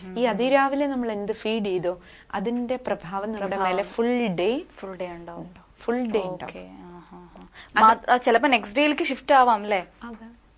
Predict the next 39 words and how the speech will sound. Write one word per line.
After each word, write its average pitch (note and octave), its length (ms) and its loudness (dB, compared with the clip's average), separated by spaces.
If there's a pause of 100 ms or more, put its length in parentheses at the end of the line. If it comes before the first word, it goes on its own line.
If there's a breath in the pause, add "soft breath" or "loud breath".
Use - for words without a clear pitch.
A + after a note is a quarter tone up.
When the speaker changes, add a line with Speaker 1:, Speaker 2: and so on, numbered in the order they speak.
(100)
Speaker 1:
ആ, F#3+ 100 -4
Speaker 2:
അതെ. F#3+ 160 -6
Speaker 1:
ശരിയാണ്. A#3+ 400 0
ചിലപ്പോ B3 260 2
Speaker 2:
പക്ഷേ B3 60 6
Speaker 1:
വൺ A#3+ 120 8
Speaker 2:
ഇത് B3 80 4
Speaker 1:
വീക്ക് C#4+ 220 6
ഒക്കെ C#4+ 140 6
Speaker 2:
വളരെ B3+ 200 8
Speaker 1:
വരാ-, B3 120 4
Speaker 2:
അതെ, G#3 440 -6
Speaker 1:
മേ-, A3 120 -10
Speaker 2:
അതെ. G3+ 160 0
ചില, B3+ 300 6
ചില B3 160 2
Speaker 1:
പേഴ്സണൽ B3+ 120 8
Speaker 2:
ഇൻഫർമേഷൻസ്, A#3 320 4
Speaker 1:
എക്സ്പീരിയൻസ് B3 420 0
കൊണ്ട് A#3+ 200 -10
Speaker 2:
ചില, A3 540 4 (320 loud breath)
ആ, G#3 200 4 (100)
കാര്യങ്ങൾ, G#3+ 380 0
ചില A3 220 -4
Speaker 1:
അതെ, G#3+ 180 -6
അതെ, - 20 -2
Speaker 2:
ഇൻഫർമേഷൻസ് A3 480 0
നമ്മുടെ, G#3+ 340 -4
Speaker 1:
തീർച്ചയായിട്ടും. F#3+ 680 -2
Speaker 2:
ആ, G3 80 -2
വ-, G3 120 -8
മനസ്സിൽ G#3 340 -6
ഇത്രയും A#3 440 0
ആഴത്തിലുള്ള A3 840 0
Speaker 1:
ഒരു A3 280 -6
Speaker 2:
എഫക്ട് G#3+ 240 -2
Speaker 1:
ഇംപ്രഷൻ G#3+ 200 0
Speaker 2:
ഉണ്ടാക്കും, F#3+ 320 0
Speaker 1:
ഉണ്ടാക്കും. A3+ 280 -12